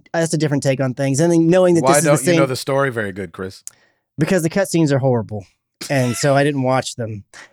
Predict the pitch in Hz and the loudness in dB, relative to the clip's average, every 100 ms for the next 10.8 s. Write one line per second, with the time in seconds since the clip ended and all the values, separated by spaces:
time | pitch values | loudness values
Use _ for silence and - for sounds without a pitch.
0 | _ 160 185 254 277 269 220 247 240 226 | _ 0 2 4 4 4 4 4 4 4
1 | 226 208 156 160 180 175 220 247 214 220 | 4 2 0 0 0 0 2 2 4 4
2 | 226 208 214 214 196 185 180 175 160 - | 4 4 2 2 2 4 4 4 2 -2
3 | - - - 139 170 156 151 147 - 175 | -10 -10 -6 -2 2 4 4 4 2 0
4 | 151 143 139 131 156 135 135 - _ _ | 2 4 4 2 0 -2 -2 -6 _ _
5 | _ - 160 170 160 - 185 156 143 139 | _ -4 0 0 0 0 2 4 4 2
6 | - 190 185 180 180 156 139 - 160 170 | 2 4 4 4 4 4 0 0 0 0
7 | - 180 160 156 143 139 185 165 160 156 | 0 2 4 4 2 2 2 2 2 0
8 | 135 - 131 127 _ _ _ _ _ - | 0 -2 -2 -2 _ _ _ _ _ -4
9 | 147 147 180 160 156 185 170 170 170 160 | -2 2 0 0 0 2 4 4 4 2
10 | 165 175 175 180 175 175 175 170 | 0 2 2 4 4 4 2 0